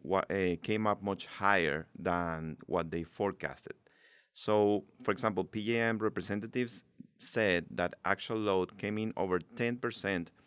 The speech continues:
above the forecast around those days. And in a similar way, the Tennessee Valley Authority, or T V A, they stated that December twenty-three marked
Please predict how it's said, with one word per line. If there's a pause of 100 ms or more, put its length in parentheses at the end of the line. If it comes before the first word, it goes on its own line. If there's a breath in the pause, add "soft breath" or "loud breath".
(280 soft breath)
above
the
forecast (280)
around
those
days. (560 soft breath)
And
in
a
similar
way, (100)
the
Tennessee
Valley
Authority, (120)
or
T
V
A, (680 soft breath)
they
stated
that
December
twenty-three
marked